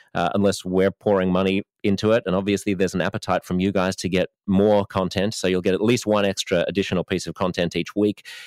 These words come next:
You'll get an ad-free version of the show, which has a bonus segment at the end of it. You'll get live streams with special guests and cocktail hours and things like that. So send,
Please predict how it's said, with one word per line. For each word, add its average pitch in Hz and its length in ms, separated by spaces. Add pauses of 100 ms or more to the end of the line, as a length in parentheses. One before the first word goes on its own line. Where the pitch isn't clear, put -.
(100)
You'll 98 120
get 90 180
an 92 100
ad-free 101 400
version 95 320
of 85 80
the 90 80
show, 98 560
which 101 180
has 90 200
a 87 60
bonus 110 340
segment 98 420
at 92 200 (100)
the 104 140
end 123 160
of 104 120
it. 101 240 (400)
You'll 95 160
get 90 180
live 85 260
streams 87 360
with 87 80
special 85 320
guests 85 480
and 85 240
cocktail 80 440
hours 85 280
and 98 120
things 95 220
like 80 200
that. 78 180
So 98 120
send, 127 420